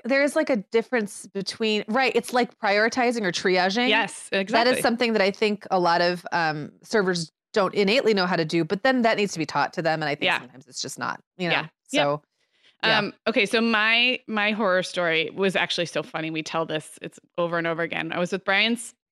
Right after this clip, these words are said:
Speaker 2: dad and stepmom and sister and her husband. It was before I had kids. Um, and we were in Florida, and we were at this country club where a family friend, so if you're a member of a country club, you have to s-, a, a lot of them, you have to spend a certain amount throughout the year at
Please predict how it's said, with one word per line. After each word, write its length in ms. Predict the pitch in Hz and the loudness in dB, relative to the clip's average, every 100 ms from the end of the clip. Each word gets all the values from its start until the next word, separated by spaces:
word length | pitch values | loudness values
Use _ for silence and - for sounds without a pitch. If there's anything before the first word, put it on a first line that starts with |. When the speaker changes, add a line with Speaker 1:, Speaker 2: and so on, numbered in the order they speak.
| _ | _
Speaker 2:
dad 240 | 180 170 180 | -2 0 0
and 100 | 196 | -2
stepmom 540 | - 185 - 175 175 | -2 -4 -2 -2 -2
and 100 | 165 | -4
sister 800 | 156 - 170 - 175 160 160 170 - | -6 -6 -4 -4 -4 -2 -2 -6 -6
and 120 | 165 | -4
her 140 | 170 170 | -2 -2
husband. 460 | 175 170 175 160 | -2 -2 -4 -2
It 60 | 160 | -2
was 180 | 175 170 | -4 -6
before 300 | 170 - 185 | -6 -2 0
I 60 | |
had 180 | 180 160 | 0 -4
kids. 380 | - 151 160 - _ _ - - - | -4 -4 -6 -14 _ _ -20 -20 -4
Um, 280 | 196 185 175 | 0 0 0
and 80 | 180 | 0
we 80 | |
were 100 | 185 180 | 0 0
in 100 | 175 | -2
Florida, 480 | - 294 226 196 - | 0 2 4 2 2
and 140 | 208 | 0
we 120 | 208 214 | 0 0
were 160 | 208 - | -2 -2
at 160 | 277 | -2
this 160 | 311 285 | -2 -4
country 440 | - 302 294 311 | -2 -2 0 -2
club 360 | - 247 220 208 | -2 -2 -2 0
where 440 | 202 190 185 175 - _ | 0 2 2 0 -4 _
a 80 | 185 | -8
family 500 | - - 269 302 302 | -4 0 2 4 2
friend, 640 | 269 - 220 208 208 208 - | -2 -2 0 0 0 -4 -8
so 200 | - 254 | 0 0
if 180 | 247 247 | 2 0
you're 100 | 269 | 0
a 40 | 247 | 2
member 260 | 285 359 | 2 2
of 80 | 330 | 0
a 40 | |
country 340 | 262 254 247 262 | 0 -2 -2 -2
club, 240 | 269 233 | -2 -2
you 180 | 214 214 | -2 -2
have 300 | 208 226 - | -2 -4 -4
to 80 | 220 | -8
s-, 140 | 202 - | -6 -2
a, 120 | 214 | 0
a 80 | 202 | 0
lot 180 | 202 202 | 2 2
of 40 | |
them, 100 | 220 | 0
you 40 | 208 | -2
have 80 | 190 | -2
to 80 | 190 | -6
spend 360 | - 190 190 | -4 -2 0
a 40 | 190 | -2
certain 280 | 202 - | -2 -2
amount 240 | 180 170 170 | 0 -2 0
throughout 200 | 185 180 | -2 -2
the 80 | 175 | -4
year 360 | 175 170 180 - | 0 2 2 0
at 120 | 170 | -2